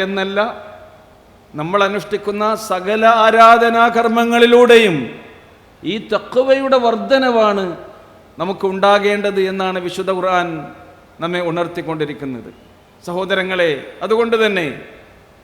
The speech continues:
അല്ലാഹു നമുക്ക് ഒരുക്കി വച്ചിട്ടുള്ള സ്വർഗം, റയ്യാൻ എന്ന കവാടത്തിലൂടെ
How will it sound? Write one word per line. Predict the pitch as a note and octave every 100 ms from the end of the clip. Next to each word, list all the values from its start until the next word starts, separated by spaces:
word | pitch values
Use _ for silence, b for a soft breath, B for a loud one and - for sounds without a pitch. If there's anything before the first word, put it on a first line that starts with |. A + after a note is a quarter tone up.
| _ _ -
അല്ലാഹു | F3+ G#3 A#3 A#3+ A#3
നമുക്ക് | A#3+ A#3 A#3+
ഒരുക്കി | A#3 A#3 A#3+ A#3+
വച്ചിട്ടുള്ള | A3+ A#3+ A3+ B3 A#3
സ്വർഗം, | A3+ A#3 A#3 E3+ D3 D#3 - - - - _ _ _ _ _ _ D#3
റയ്യാൻ | F3 G3 G#3+ A3+ A#3
എന്ന | A3+ A3+
കവാടത്തിലൂടെ | G#3+ A3 A#3 A#3 A3+ A3+ A#3 A#3+ A#3+